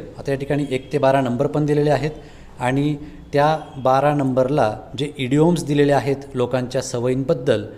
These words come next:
किंवा लोकांबद्दल, त्यांचे अर्थ पण त्या ठिकाणी दिलेले आहेत. मग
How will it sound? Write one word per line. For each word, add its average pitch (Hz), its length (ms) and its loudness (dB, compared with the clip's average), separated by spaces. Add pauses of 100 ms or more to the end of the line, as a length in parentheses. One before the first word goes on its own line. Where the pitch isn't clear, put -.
(480)
किंवा 135 120 2
लोकांबद्दल, 117 680 0 (280)
त्यांचे 131 360 -2 (140)
अर्थ 135 280 -2
पण 175 180 -2
त्या 170 140 0
ठिकाणी 135 300 0
दिलेले 117 280 -2
आहेत. 104 220 -4 (120)
मग 135 60 -6